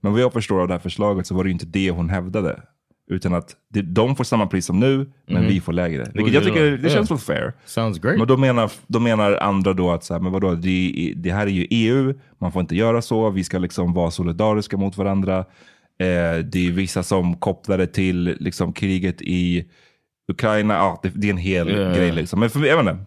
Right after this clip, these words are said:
Speaker 1: jag, jag försöker ge, jag, jag försöker säga vad jag tyckte var dåligt med hennes partiledarutfrågning och vad jag tyckte var made mer sense, liksom.
Speaker 2: Yeah. I, I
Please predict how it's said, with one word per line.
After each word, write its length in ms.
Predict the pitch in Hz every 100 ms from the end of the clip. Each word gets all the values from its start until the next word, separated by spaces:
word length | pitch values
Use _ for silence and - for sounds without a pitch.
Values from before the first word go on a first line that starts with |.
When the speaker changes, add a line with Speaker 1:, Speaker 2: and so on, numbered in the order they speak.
| -
Speaker 1:
jag, 140 | - 117
jag 100 | 127
försöker 200 | 135 127
ge, 260 | 113 113 110 - _ _ _
jag, 220 | - - - -
jag 220 | - 101
försöker 160 | 110
säga 200 | 107 107
vad 80 | 98
jag 80 | 98
tyckte 180 | 98 90
var 80 | 92
dåligt 400 | 101 104 98 87
med 300 | 92 90 -
hennes 300 | 92 90 87
partiledarutfrågning 1600 | - 87 87 90 87 87 85 - _ _ _ 85 - 101 92 90
och 180 | - 87
vad 80 | 90
jag 80 | 85
tyckte 260 | 85 - 80
var 340 | 78 76 71 - _ -
made 200 | 85 80
mer 220 | 78 76
sense, 360 | 80 - 101 -
liksom. 200 | - - - _ -
Speaker 2:
Yeah. 200 | 87 82 _ - _ 110 120
I, 40 |
I 20 | 120